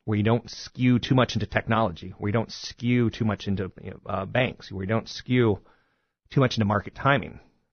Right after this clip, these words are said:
I want you to have a baseball team. And a baseball team has nine positions, I think.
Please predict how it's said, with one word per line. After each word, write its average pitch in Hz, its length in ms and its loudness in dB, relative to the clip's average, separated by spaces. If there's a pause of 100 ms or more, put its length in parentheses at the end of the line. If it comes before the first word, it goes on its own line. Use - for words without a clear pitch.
(720)
I 107 100 -2
want 117 200 2
you 117 60 -2
to 110 60 2
have 107 100 0
a 98 40 -2
baseball 92 480 -2
team. - 360 -16 (960)
And 90 460 -4
a 104 60 -16
baseball 120 300 4
team 98 400 0 (100)
has 95 200 -2
nine 101 280 -2
positions, 101 560 -4
I 85 80 -8
think. - 340 -12